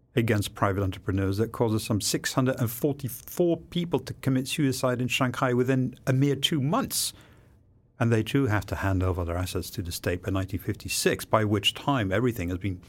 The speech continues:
nationalized. From your small shopkeeper to your larger industrialist, all of them have to hand over their assets to the state, crushed as well.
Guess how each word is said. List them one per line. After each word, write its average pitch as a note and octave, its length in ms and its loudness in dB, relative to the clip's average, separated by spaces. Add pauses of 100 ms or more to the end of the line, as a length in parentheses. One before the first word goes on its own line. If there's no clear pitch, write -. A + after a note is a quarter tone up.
(360)
nationalized. - 760 -2 (260)
From G2+ 180 -2
your G2+ 140 0
small A#2+ 340 2
shopkeeper A#2+ 680 0
to A2 200 -2
your G2+ 100 2
larger G2+ 320 2
industrialist, G2 540 0 (400)
all B2 180 6
of F#2+ 80 0
them F2 160 0
have F#2 200 -2
to F#2 220 -2 (200)
hand B2 340 2
over G2+ 320 2
their F#2 220 -2
assets E2+ 480 -2
to F2 240 -8 (260)
the - 100 -6
state, - 460 0 (380)
crushed - 580 -2 (640)
as G#2+ 160 0
well. A#2+ 400 0